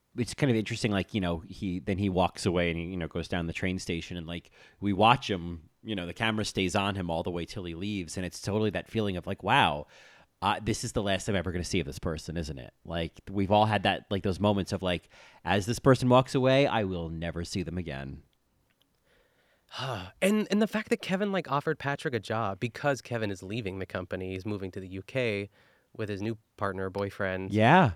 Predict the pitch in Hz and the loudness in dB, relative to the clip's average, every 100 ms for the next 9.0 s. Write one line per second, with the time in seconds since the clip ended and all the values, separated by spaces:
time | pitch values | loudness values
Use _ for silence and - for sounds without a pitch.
0 | - 127 127 117 131 120 123 113 110 110 | -2 -2 -2 -2 -2 0 -2 -2 -2 0
1 | 123 127 110 110 104 101 101 - 95 92 | 0 -2 -2 -2 -2 0 -2 -4 -6 -6
2 | 95 98 104 - 107 113 120 110 120 92 | -6 -6 -8 -6 -4 -2 0 0 -2 -6
3 | 92 92 110 110 - 113 - - 113 107 | -6 -6 -4 -4 -4 -6 -6 -6 -4 -4
4 | - - - - - _ _ _ _ _ | -8 -10 -14 -16 -20 _ _ _ _ _
5 | _ _ _ 110 110 117 110 123 113 113 | _ _ _ -4 -2 -2 -2 0 0 0
6 | 107 - 110 107 104 107 117 110 92 95 | -6 -2 0 0 -2 0 0 0 -2 -4
7 | 90 98 98 98 - 104 107 - 104 98 | -2 -2 -2 -4 -6 -10 -6 -2 0 0
8 | 98 95 90 90 87 95 - 90 90 95 | -4 -4 -4 -4 -6 -10 -10 -10 -10 -12